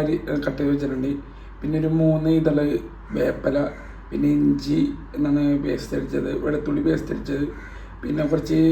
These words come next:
വെളുത്തുള്ളി നമുക്ക് ചോപ്പ് ചെയ്ത് വെച്ചിട്ടുണ്ട്, പിന്നെ നമ്മുടെ പച്ചമുളക് ഒന്ന് കുറച്ച് ഒരു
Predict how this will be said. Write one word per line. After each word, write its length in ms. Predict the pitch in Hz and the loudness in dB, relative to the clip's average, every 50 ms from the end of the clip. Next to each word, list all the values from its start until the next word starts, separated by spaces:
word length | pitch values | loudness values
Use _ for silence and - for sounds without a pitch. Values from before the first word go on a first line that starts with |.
| - - | 4 4
വെളുത്തുള്ളി 360 | 151 151 - - - 143 147 151 156 | 2 0 0 0 0 0 0 2 0
നമുക്ക് 320 | 147 147 143 139 143 147 143 - | 0 0 0 0 -2 -2 -2 -2
ചോപ്പ് 240 | - 151 - - - - | 0 0 0 0 0 -2
ചെയ്ത് 120 | 147 147 151 | -2 0 0
വെച്ചിട്ടുണ്ട്, 360 | 143 143 139 135 131 127 139 139 - - - - - - - - - | 0 0 0 -2 -2 -2 -4 -4 -6 -8 -12 -16 -16 -16 -16 -16 -6
പിന്നെ 140 | - 156 156 165 | -2 0 2 2
നമ്മുടെ 200 | 165 160 160 160 156 | 4 4 4 2 2
പച്ചമുളക് 460 | 160 156 - - - 151 143 147 147 151 | 2 0 0 -2 -2 -2 0 2 2 2
ഒന്ന് 140 | 151 151 156 151 143 | 2 2 0 2 2
കുറച്ച് 320 | 156 151 - - 156 151 151 151 151 151 | 2 0 0 -2 -2 0 0 2 0 0
ഒരു 120 | 147 147 | 0 0